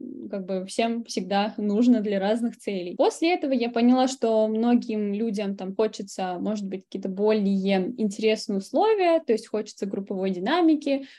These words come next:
хочется, чтобы было чуть более доступно в финансовом плане. То есть появилась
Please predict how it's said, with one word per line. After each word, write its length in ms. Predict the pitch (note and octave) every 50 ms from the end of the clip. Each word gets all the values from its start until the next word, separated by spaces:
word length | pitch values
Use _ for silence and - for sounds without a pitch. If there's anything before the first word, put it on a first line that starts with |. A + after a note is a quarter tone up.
| _ _
хочется, 360 | A#3+ A#3 A#3+ A#3+ - - -
чтобы 280 | G3+ - - A3 G3+ F#3+
было 280 | G#3+ G3+ G3+ G3 F#3+ F#3+
чуть 180 | - A#3 G3 F#3
более 240 | G#3 G#3 G3+ G3 G3+
доступно 480 | F#3+ - G3+ - - A#3+ B3 - G3+
в 40 | G3+
финансовом 580 | - A3+ A#3 D#4 G#4 G4+ - - C#4+ D4 C#4 C4+
плане. 480 | C4 C4 C4 C4 C4 C4 B3 A#3+ A#3 A#3+ - _ _
То 60 | _ G3+
есть 160 | A3+ - -
появилась 640 | - A#3 A#3+ A#3+ B3 B3+ B3 A3 G#3+ G#3+ - -